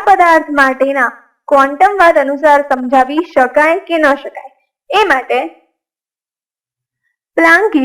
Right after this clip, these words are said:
પરમાણુ દોલકની ઉર્જાને ક્વોન્ટાઇઝ્ડ કરી વિકિરણ માટેનો ક્વોન્ટમવાદ આપ્યો હતો. આ માટે પ્લાન્કે વિકિરણનો ક્વોન્ટમવાદ આપેલો, જ્યારે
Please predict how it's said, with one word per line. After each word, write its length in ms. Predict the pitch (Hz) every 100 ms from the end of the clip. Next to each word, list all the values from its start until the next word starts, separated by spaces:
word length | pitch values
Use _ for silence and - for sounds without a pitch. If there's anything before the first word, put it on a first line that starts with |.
| 262
પરમાણુ 500 | - 269 269 277 311 466 320
દોલકની 520 | 302 294 294 302 330
ઉર્જાને 500 | 311 254 262 269 262 285 285
ક્વોન્ટાઇઝ્ડ 680 | 269 262 269 285 370 381 415
કરી 260 | 302 247 240 - _ _ -
વિકિરણ 540 | 302 294 339 349 381
માટેનો 400 | 302 262 269 269
ક્વોન્ટમવાદ 680 | 294 269 262 285 285 262 247
આપ્યો 300 | - 247 240 226
હતો. 140 | 226 254 _ - -
આ 60 | 302
માટે 320 | 320 254 262 262 -
પ્લાન્કે 560 | 269 240 254 269 262 - 269 - _ _ _ _ -
વિકિરણનો 840 | 226 302 311 349 330 294 254 240 233 233 _ _ _ _ _ _ _ _ _ _ _ _ -
ક્વોન્ટમવાદ 1000 | - 262 262 277 320 339 254 233 226 233 262 _ _ - 254
આપેલો, 340 | - 247 220 233 _ _ _ -
જ્યારે 380 | 254 370 359 285